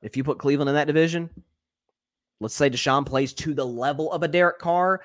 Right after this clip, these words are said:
the roster in Cleveland is, is no slouch, and the coach is abs-, the, the, the gap between Dennis Allen and, and, and Kevin Stefanski is, is quite substantial. That, that's, that's an interesting conversation to have. When Cleveland win the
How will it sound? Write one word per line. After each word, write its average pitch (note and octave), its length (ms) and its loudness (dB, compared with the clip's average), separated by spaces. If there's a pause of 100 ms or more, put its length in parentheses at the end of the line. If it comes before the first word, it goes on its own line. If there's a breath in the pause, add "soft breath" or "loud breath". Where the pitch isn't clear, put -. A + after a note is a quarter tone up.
(140 loud breath)
the B2 120 -4
roster D3 440 0
in D#3 180 -2
Cleveland E3 440 -2
is, A#2 260 -4
is G2+ 220 -6
no C3+ 180 2
slouch, F3 500 2
and C3+ 140 -8
the A2+ 60 -10
coach F3 440 -2
is C3+ 140 -6 (120)
abs-, D#3 380 -4
the, B2+ 100 -8
the, A#2 220 -12
the A2 120 -12
gap F3+ 260 4
between B2+ 240 -8
Dennis C#3+ 260 -2
Allen C#3+ 280 2
and, G#2+ 260 -4
and, G#2+ 340 -6
and G2 360 -6 (220 soft breath)
Kevin D#3 200 2
Stefanski C3+ 560 -4
is, - 300 -10
is - 400 -12
quite E3+ 180 2
substantial. D#3 560 -4 (920)
That, E3 180 0
that's, D#3 200 -2
that's G3 200 0
an A3+ 60 -2
interesting G3+ 220 -4
conversation F3+ 420 -2
to D3 60 0
have. B2 180 0
When G2+ 80 -12
Cleveland D3+ 440 -4
win D#3+ 220 -2
the C#3+ 300 -4